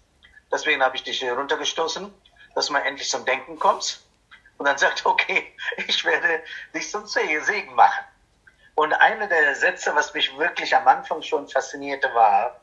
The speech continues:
in Jesaja neun, "So wie in den Tagen Midians."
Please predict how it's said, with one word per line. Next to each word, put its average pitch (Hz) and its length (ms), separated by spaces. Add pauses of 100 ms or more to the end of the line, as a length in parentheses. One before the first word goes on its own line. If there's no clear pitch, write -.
(160)
in 139 220
Jesaja 143 420
neun, 131 480 (200)
"So 175 280
wie 170 60
in 160 80
den 151 180
Tagen 139 420
Midians." 110 520